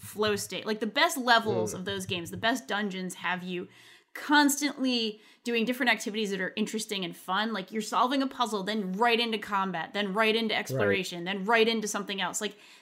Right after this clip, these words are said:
Speaker 1: they feel so good and so focused, uh, towards putting you in that state of, like, I am in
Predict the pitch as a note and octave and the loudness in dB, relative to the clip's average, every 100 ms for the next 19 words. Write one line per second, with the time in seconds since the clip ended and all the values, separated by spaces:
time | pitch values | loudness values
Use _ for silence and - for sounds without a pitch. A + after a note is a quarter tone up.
0 | - C#4 C4+ D4 B3 G#3 - B3+ D#4 E4+ | 0 2 4 4 2 0 -4 0 0 2
1 | B3+ D4 B3+ A3+ A3 G#3+ A#3+ A3 - - | 4 6 6 4 2 0 0 0 -2 2
2 | E4 F4 F3+ C#3 - - _ - _ - | 4 4 0 -2 -6 -12 _ -20 _ 0
3 | G3+ D4+ B3+ A3 - C4 C4 B3 A#3 G#3+ | 0 0 0 -2 -2 2 4 4 4 4
4 | F#3 - - A3 G3+ F3+ F#3 F3+ - A3 | 2 2 0 0 0 -2 -6 -4 0 0
5 | A3+ G#3+ G#3+ G3+ G3+ | 0 -2 -2 -2 -6